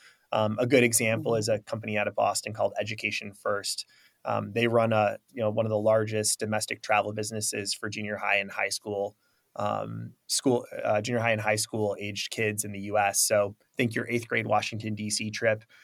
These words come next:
Speaker 1: E F probably runs it. Um, to date, they had typically given out per diems for on-trip spending to go to museums, eat lunch, breakfast, dinner, whatever, in cash.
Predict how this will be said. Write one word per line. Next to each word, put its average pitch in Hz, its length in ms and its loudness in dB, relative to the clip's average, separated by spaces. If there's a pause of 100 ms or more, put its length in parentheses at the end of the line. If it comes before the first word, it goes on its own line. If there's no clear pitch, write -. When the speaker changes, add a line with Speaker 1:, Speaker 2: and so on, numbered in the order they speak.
(300)
Speaker 1:
E 135 140 8
F 113 200 4
probably 107 420 4
runs 104 360 -2
it. 98 200 0 (460)
Um, 104 460 0 (220)
to 123 120 6
date, 131 320 6
they 117 120 0
had 110 180 0
typically 120 460 -4
given 110 280 -2
out 107 240 0
per 113 160 -4
diems 107 440 -2
for 107 320 0
on-trip 110 380 -2
spending 104 560 0
to 107 100 -8
go 110 100 0
to 104 80 -4
museums, 110 600 0
eat 107 160 -6
lunch, 117 460 0
breakfast, 110 380 0
dinner, 110 240 0
whatever, 110 480 4 (320)
in 113 160 -2
cash. 151 560 6